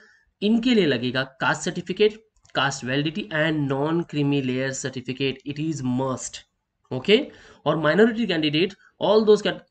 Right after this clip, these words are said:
all those candidate who comes under minority, आपको माइनॉरिटी सर्टिफिकेट बनाकर ले लेना है, अभी अप्लाई कर दो,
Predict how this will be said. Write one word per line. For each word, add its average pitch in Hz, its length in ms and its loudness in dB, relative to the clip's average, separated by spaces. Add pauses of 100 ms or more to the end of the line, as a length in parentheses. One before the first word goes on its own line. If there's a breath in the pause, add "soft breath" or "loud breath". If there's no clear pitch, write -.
(120)
all 208 240 4
those 208 160 6
candidate 165 360 0
who 151 140 -6
comes 165 220 -2
under 147 260 2
minority, 139 480 0 (340)
आपको 147 260 -2
माइनॉरिटी 143 500 0
सर्टिफिकेट 147 480 -4
बनाकर 135 360 -4
ले 127 180 -2
लेना 170 280 0
है, 196 200 -2 (340 loud breath)
अभी 147 200 0
अप्लाई 226 340 6
कर 220 140 0
दो, 220 160 2